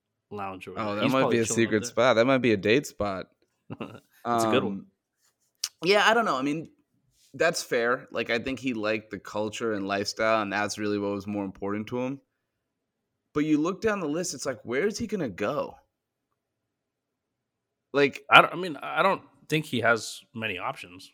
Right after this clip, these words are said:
Speaker 2: Like, I think he might just go to Philly, right? Like, we're, like, I'm trying to think, like, could he go to Miami? Yes, that could work, but who, like,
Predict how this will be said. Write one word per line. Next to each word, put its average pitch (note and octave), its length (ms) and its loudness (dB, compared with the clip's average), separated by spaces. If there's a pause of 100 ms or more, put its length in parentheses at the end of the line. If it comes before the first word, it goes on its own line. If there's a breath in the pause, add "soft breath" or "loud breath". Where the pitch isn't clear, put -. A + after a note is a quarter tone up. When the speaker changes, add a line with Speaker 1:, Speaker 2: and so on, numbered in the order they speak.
(120)
Speaker 2:
Like, B2+ 220 4
I C3 100 8
think E3 220 0
he F3+ 200 -4 (440)
might D3 240 0
just E3+ 200 -6 (220)
go C3 140 4
to E3+ 60 4
Philly, G3 380 0
right? G#2 220 2
Like, D#3 180 2 (140)
we're, C3+ 360 -2
like, D#3+ 220 -6 (260)
I'm D3 100 -6
trying F3+ 220 -6
to D3 40 -10
think, F3 140 -8
like, C3 200 -2
could D3 140 -2
he B2+ 80 2
go B2 120 0
to A#2 60 2
Miami? A2+ 640 0 (220)
Yes, - 520 0
that A#2 180 2
could A2+ 140 -6
work, G#2+ 560 2 (100)
but G2+ 460 -2 (960)
who, D3 260 0
like, C3 240 0